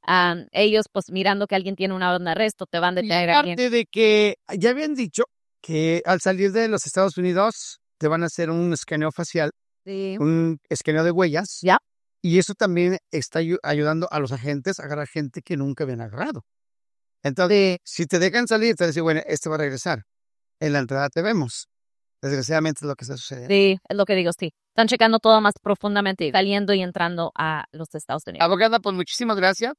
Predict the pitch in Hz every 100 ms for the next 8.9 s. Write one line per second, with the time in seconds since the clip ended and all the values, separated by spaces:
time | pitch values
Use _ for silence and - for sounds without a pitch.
0 | _ _ 226 269 277 370 349 - 160 175
1 | - 185 175 180 180 190 214 226 220 -
2 | 151 156 165 180 160 - 156 165 170 170
3 | 147 147 151 151 - 147 135 151 165 190
4 | - 151 143 123 - - - 160 202 208
5 | 285 240 208 175 - 302 320 233 226 226
6 | 233 180 190 202 - 220 220 220 - -
7 | 175 - 170 196 180 190 196 196 185 202
8 | 233 - 185 175 180 - 190 240